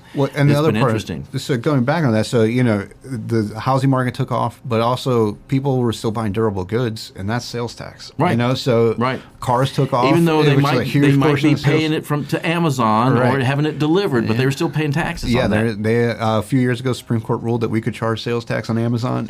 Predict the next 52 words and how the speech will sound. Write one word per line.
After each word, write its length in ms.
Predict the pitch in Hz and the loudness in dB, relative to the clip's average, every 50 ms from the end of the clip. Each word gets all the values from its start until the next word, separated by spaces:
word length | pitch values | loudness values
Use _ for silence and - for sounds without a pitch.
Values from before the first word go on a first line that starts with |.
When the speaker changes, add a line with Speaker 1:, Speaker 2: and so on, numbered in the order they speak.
| - | -4
Speaker 2:
Yeah. 60 | 127 123 131 | -2 0 0
Speaker 1:
and, 120 | 104 104 107 | 0 0 0
uh, 280 | 101 92 95 98 95 90 - - | 0 -2 -2 -4 -4 -6 -8 -8
it 140 | 107 98 | -8 -8
was, 280 | 104 110 107 104 101 101 | -4 -4 -2 -2 -4 -4
so 420 | - - - 160 151 127 113 110 - - - - - - - - | -8 -8 -2 0 2 2 2 0 -2 -10 -18 -20 -20 -20 -20 -8
all 180 | - 127 135 151 | 0 0 2 2
that 140 | 156 143 135 | 2 0 0
stuff 200 | - - 135 - | 0 -2 -2 -2
coming 260 | - 147 127 123 120 | 0 -2 0 0 0
in, 220 | 123 123 120 117 | 0 0 -2 -2
you 120 | - - 123 | -2 0 0
know, 100 | 113 104 | 0 -2
cars 400 | 101 - - - 110 123 143 143 | -4 -6 -4 -2 0 0 -2 -2
took 220 | - - 156 147 - | -2 -4 -4 -4 -4
off 200 | 156 160 160 - | -4 -4 -6 -2
too, 220 | - 131 139 160 | -2 0 0 0
the 100 | 147 110 | 0 0
used 180 | 95 107 120 123 | 0 0 0 0
Speaker 2:
Yep. 80 | 117 | 0
Speaker 1:
car 140 | - 139 135 | 0 0 2
market, 380 | 139 139 143 139 139 143 120 117 - | 2 2 0 -2 -4 -6 -8 -8 -8
uh, 140 | 90 95 95 | -10 -8 -6
new 260 | 98 101 107 117 127 | -4 0 0 0 0
car 180 | 127 - 135 135 | 0 0 0 0
market, 420 | 135 135 135 135 - 139 127 - - | 2 0 0 0 -2 -4 -4 -4 -6
uh, 300 | 104 104 98 95 92 95 | -4 -2 -2 -2 -2 -2
so 160 | 95 - 104 | -4 -6 -8
all 200 | - - 107 139 160 | -4 0 0 0 0
that 120 | 165 143 | 0 -4
sales 300 | - - 135 123 127 120 | -4 -4 -4 -4 -6 -6
tax, 300 | - - 95 95 90 92 | -6 -6 -6 -4 -6 -6
so 140 | - 113 101 92 | -4 -4 -4 -2
that 320 | 95 107 117 143 147 143 | -2 -2 -2 -2 -2 -4
stuff 440 | - - - 135 120 113 110 - - - | -8 -4 -2 0 0 0 -4 -8 -10 -6
kinda 200 | - 117 107 101 | -4 -4 -2 -4
surprised 480 | - 107 95 - 104 107 107 104 101 95 | -4 -8 -8 -6 -4 -4 -4 -4 -4 -6
on 100 | 90 92 | -6 -6
that 180 | 98 101 104 | -6 -6 -6
end 140 | 95 90 87 | -8 -10 -12
as 160 | 80 82 92 | -14 -14 -12
well, 180 | 95 95 90 82 | -10 -10 -10 -10
so 140 | - - 90 | -12 -12 -10
that 180 | 90 98 92 | -10 -10 -8
came 200 | 92 - 98 92 90 | -8 -8 -6 -6 -6
in 100 | 87 87 | -8 -8
really 200 | 87 85 85 87 | -10 -10 -10 -12
strong 280 | - - - 87 85 80 | -12 -10 -10 -12 -12 -14
as 120 | 92 - | -14 -14
well, 260 | 101 95 80 71 - - | -14 -14 -14 -14 -14 -12
um, 240 | 107 104 92 90 92 | -10 -10 -8 -8 -8
and 140 | 92 92 90 | -8 -10 -10